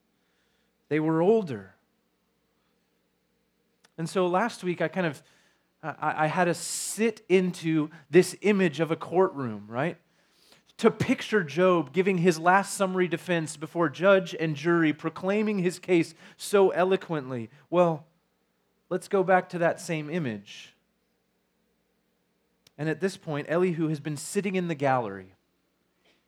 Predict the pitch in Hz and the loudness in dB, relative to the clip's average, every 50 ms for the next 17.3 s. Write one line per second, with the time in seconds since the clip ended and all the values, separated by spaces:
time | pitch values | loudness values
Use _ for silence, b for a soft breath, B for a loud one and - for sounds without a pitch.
0 | _ _ _ _ _ _ _ 175 170 160 202 180 165 - - 208 226 226 220 220 | _ _ _ _ _ _ _ -6 -4 -2 -2 -4 -4 -6 -4 -2 0 0 2 2
1 | 214 196 190 160 180 165 165 165 156 156 156 139 - b b b b - - - | 2 0 0 2 4 4 4 4 4 2 2 0 -2 b b b b -16 -10 -2
2 | 226 254 277 247 220 190 165 147 139 156 170 147 156 175 190 196 180 165 151 139 | 0 2 4 4 4 4 2 0 0 -2 0 2 4 4 4 4 2 0 -2 -2
3 | 131 120 117 - - - - - 151 143 139 135 135 b b b b b b 120 | -4 -6 -8 -12 -16 -12 -4 0 2 2 2 2 -2 b b b b b b -4
4 | 123 175 202 208 208 202 175 147 127 - - - 147 160 156 151 143 139 131 123 | 2 4 6 8 8 8 6 4 2 -2 -4 -2 0 2 2 2 2 0 -2 -4
5 | - - - _ _ _ _ - 147 131 147 - - 175 175 175 170 135 120 104 | -8 -12 -14 _ _ _ _ -6 -4 -4 -4 -6 -4 -4 -4 -4 -4 -4 -6 -8
6 | 95 - _ _ _ _ _ _ _ _ _ _ _ _ _ _ _ _ _ _ | -10 -16 _ _ _ _ _ _ _ _ _ _ _ _ _ _ _ _ _ _
7 | _ _ _ _ _ _ _ _ _ _ _ _ _ _ _ _ - 120 - - | _ _ _ _ _ _ _ _ _ _ _ _ _ _ _ _ -18 -16 -16 -18
8 | - - 165 165 156 143 127 123 117 - - - 131 131 127 127 123 117 - - | -8 -4 -2 0 0 0 -2 -4 -8 -8 -8 -4 -2 0 0 0 0 -2 -6 -12
9 | - - _ _ _ _ _ _ _ _ _ 117 - - - 135 131 131 120 - | -18 -20 _ _ _ _ _ _ _ _ _ -14 -14 -8 -6 -4 -4 -4 -6 -8
10 | 120 101 95 _ _ _ _ _ _ _ _ _ _ _ _ _ _ _ _ _ | -10 -12 -12 _ _ _ _ _ _ _ _ _ _ _ _ _ _ _ _ _
11 | _ _ _ _ _ _ _ _ _ _ _ _ _ _ _ _ _ _ _ _ | _ _ _ _ _ _ _ _ _ _ _ _ _ _ _ _ _ _ _ _
12 | _ _ _ _ _ _ _ _ _ _ _ _ _ _ _ _ _ _ _ _ | _ _ _ _ _ _ _ _ _ _ _ _ _ _ _ _ _ _ _ _
13 | _ _ _ _ _ _ _ _ _ _ _ _ _ _ _ _ _ _ _ _ | _ _ _ _ _ _ _ _ _ _ _ _ _ _ _ _ _ _ _ _
14 | _ - 135 160 170 - - 220 214 214 208 185 165 - - 190 185 180 165 - | _ -8 -6 -6 -6 -6 -6 -6 -4 -2 -2 -2 -2 -2 -4 -4 -4 -4 -4 -6
15 | - - 151 147 143 135 156 180 - - - 135 - - 175 190 180 180 160 - | -10 -10 -8 -8 -6 -4 -2 -4 -4 -2 -6 -8 -8 -4 -4 -2 0 0 -2 -2
16 | - - 185 180 170 175 - - 165 180 180 165 156 - - 156 180 185 175 156 | -2 -2 -2 -2 -2 -2 -6 -6 -4 -2 -2 0 -2 -2 0 2 2 2 0 -2
17 | 143 127 104 104 98 - | -6 -8 -8 -10 -12 -18